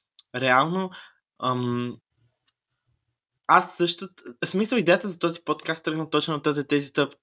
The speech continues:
този тип въпроси, които и тя зададе, а именно имаш чувството, че времето ти се изплъзва, защото аз съм от хората, които имаха много проекти, особено преди covid.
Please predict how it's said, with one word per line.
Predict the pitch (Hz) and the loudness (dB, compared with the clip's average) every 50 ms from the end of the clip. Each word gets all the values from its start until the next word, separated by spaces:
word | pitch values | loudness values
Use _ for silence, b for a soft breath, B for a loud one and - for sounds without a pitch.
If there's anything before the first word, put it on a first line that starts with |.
| _ _ | _ _
този | - 147 139 139 - - | -2 -2 -2 -2 -4 -10
тип | - 147 139 139 | -10 -8 -6 -6
въпроси, | 139 131 - 143 139 - - - | -6 -6 -4 -6 -6 -6 -8 -6
които | - 139 139 - 151 | -6 -4 -4 -4 -6
и | 143 | -6
тя | 147 - 135 135 | -4 -2 -2 -2
зададе, | 127 - 127 123 127 127 131 156 147 B B B B B | -2 -4 -4 -2 -2 -2 -2 -4 -6 B B B B B
а | - - 120 127 | -4 -2 0 0
именно | 123 131 143 170 190 190 180 175 175 170 170 170 170 B B B B B B _ _ - | 0 -2 -2 0 0 0 2 2 0 0 0 -2 -4 B B B B B B _ _ -2
имаш | 165 170 180 175 - - | -2 0 0 -2 -2 -4
чувството, | - 151 147 156 160 156 165 160 | -4 -6 -4 -6 -6 -6 -6 -4
че | - - 151 139 135 - - | -2 -2 -2 -2 -4 -6 -4
времето | 131 135 139 143 156 151 147 | -2 0 0 0 -2 -6 -8
ти | - - | -10 -12
се | - - 139 | -8 -6 -8
изплъзва, | 123 - - - 143 139 143 143 170 196 | -8 -8 -10 -6 -4 -4 -2 0 -2 -2
защото | 185 - - - - 175 175 - 240 233 B B B B B B B B _ _ _ _ _ - - - - - - | -2 -2 -2 0 0 -2 0 0 -4 -4 B B B B B B B B _ _ _ _ _ -20 -20 -20 -16 -8 -4
аз | 170 185 | -2 -2
съм | 220 233 | 0 -2
от | 214 175 | -2 -2
хората, | 160 170 175 175 - | 0 0 0 -2 -4
които | - 196 190 190 | -6 -6 -4 -4
имаха | 190 190 180 170 175 | -2 -2 -2 -2 -2
много | 156 135 131 139 160 160 | -2 0 0 0 -2 0
проекти, | - 175 170 165 - - - | 2 2 2 2 2 0 -4
особено | 165 165 - 151 139 135 151 151 165 165 | -4 -2 0 -2 -2 -2 -2 -6 -8 -6
преди | - 156 151 147 147 | -6 -6 -8 -8 -12
covid. | - - - 135 123 120 123 120 120 120 - | -10 -4 -2 -2 0 0 -2 -4 -6 -6 -12